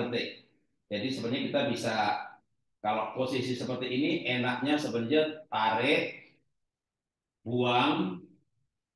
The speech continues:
tahan delapan detik. Ya, bisa tarik, tahan, buang,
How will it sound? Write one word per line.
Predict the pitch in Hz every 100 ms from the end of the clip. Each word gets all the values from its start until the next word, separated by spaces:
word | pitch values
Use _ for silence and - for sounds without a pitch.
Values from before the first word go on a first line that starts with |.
| _ _ _ _ -
tahan | - 151 123 107 -
delapan | 101 104 101
detik. | 95 90 - - _ _ _ _ _ _ _ _ _ _ _ _ _ _ _ _ _ _ 92
Ya, | - 127 123
bisa | 117 104 110 104 -
tarik, | 113 101 131 160 - - -
tahan, | - - - 123 131 147 123 110
buang, | 113 139 175 -